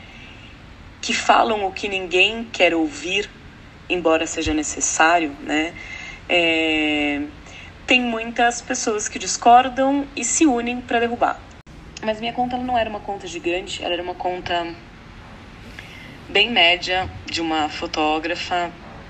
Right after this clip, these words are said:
começando um projeto, e, e ela foi derrubada <coughs> em junho do ano passado por uma chuva de denúncias. É,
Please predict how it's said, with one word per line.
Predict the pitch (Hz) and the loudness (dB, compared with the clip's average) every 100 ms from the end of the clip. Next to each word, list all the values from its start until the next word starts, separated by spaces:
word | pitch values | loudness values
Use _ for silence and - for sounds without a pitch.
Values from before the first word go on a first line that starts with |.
| - - - | -16 -18 -4
começando | 180 170 165 - 165 165 | 0 0 -2 0 0 0
um | 165 | -4
projeto, | - 156 143 143 151 - - - - - - - - - - | -2 0 2 2 2 -4 -10 -12 -16 -14 -14 -12 -14 -12 -2
e, | - - 196 196 190 185 - | 0 0 0 0 0 -2 0
e | 202 | 2
ela | 202 214 | 4 4
foi | 226 | 2
derrubada | 220 220 180 165 170 175 - - - | 0 4 6 8 6 -4 0 2 2
<coughs> | 226 - - | -4 -10 -4
em | 220 220 | -4 -2
junho | 170 175 185 | -4 -6 -4
do | 175 | -4
ano | 170 | -2
passado | 175 - 151 147 160 165 - - - | -4 2 4 4 0 -8 -12 -16 -4
por | 247 | 0
uma | 240 240 | 4 4
chuva | 208 196 | 4 0
de | 202 | -2
denúncias. | 202 185 139 - - - - - - - - - | -2 -2 -4 -4 -2 -2 -2 -4 -16 -16 -8 -4
É, | 165 156 151 147 160 | -2 0 -2 -6 -8